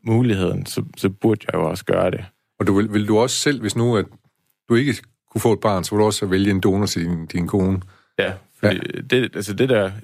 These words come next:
Speaker 1: det jeg definerer som det, der gør mig til far til mit barn, det er ikke, at han har mine gener. Det, det er mig,
Speaker 2: Nej.
Speaker 1: der opfostrer ham. Det er mig, der står op med ham midt om natten, og han vågner og ikke kan sove, og det er mig, der lærer ham at gå, og det, det er det, der gør mig til far, og så,
Speaker 2: Ja.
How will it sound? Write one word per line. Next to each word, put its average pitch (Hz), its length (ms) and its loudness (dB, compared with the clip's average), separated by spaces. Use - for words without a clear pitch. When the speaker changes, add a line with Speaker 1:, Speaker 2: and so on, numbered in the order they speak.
Speaker 1:
det 117 100 2
jeg 110 240 4
definerer 104 680 -2
som 98 360 -2
det, 107 100 2
der 101 80 2
gør 98 140 0
mig 101 260 0
til - 180 -14
far 104 260 0
til 104 160 -10
mit 92 140 -6
barn, 90 280 -2
det 92 100 0
er 95 180 2
ikke, - 280 -4
at - 180 -6
han 95 60 0
har 95 160 2
mine 98 180 -2
gener. 104 280 0
Det, 98 380 -2
det 101 80 2
er 104 40 2
mig, 101 200 2
Speaker 2:
Nej. 104 100 4
Speaker 1:
der 92 60 2
opfostrer - 640 -4
ham. - 120 -14
Det 92 40 0
er 92 80 0
mig, 98 180 2
der 95 60 0
står 98 160 -2
op 95 120 0
med 92 100 -2
ham 87 100 -2
midt 95 160 0
om 92 100 2
natten, 98 340 0
og 95 100 -4
han 92 160 -4
vågner 98 320 2
og 87 100 0
ikke 90 140 -6
kan 95 120 -4
sove, 52 400 -2
og - 260 -4
det - 40 -10
er 98 40 2
mig, 101 200 2
der 95 140 2
lærer 95 160 2
ham 92 200 -4
at 85 100 -4
gå, 107 200 2
og - 180 -6
det, 127 200 0
det - 20 0
er 151 60 0
det, 143 120 0
der 131 120 2
gør 110 160 -2
mig 101 220 0
til 95 120 -10
far, - 360 -4
og - 60 -10
så, 117 120 2
Speaker 2:
Ja. 113 100 0